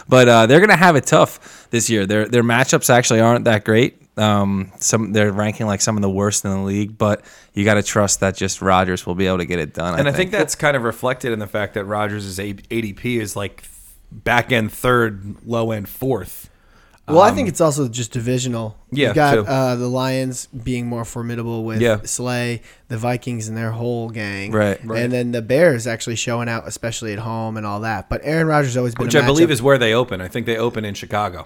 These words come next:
Speaker 3: They, I know that they play each other week one, but, um,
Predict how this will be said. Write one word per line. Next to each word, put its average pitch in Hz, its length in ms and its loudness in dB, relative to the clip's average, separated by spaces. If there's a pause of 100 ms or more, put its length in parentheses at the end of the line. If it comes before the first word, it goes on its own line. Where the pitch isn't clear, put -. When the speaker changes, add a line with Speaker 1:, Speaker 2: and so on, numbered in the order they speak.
(120)
Speaker 3:
They, 139 260 0
I 135 140 0
know 165 160 8
that 151 100 2
they 123 140 -2
play 131 220 0
each 113 140 -4
other 107 180 -6
week 104 200 -8
one, 107 160 -8
but, 107 180 -8 (300)
um, 117 300 -2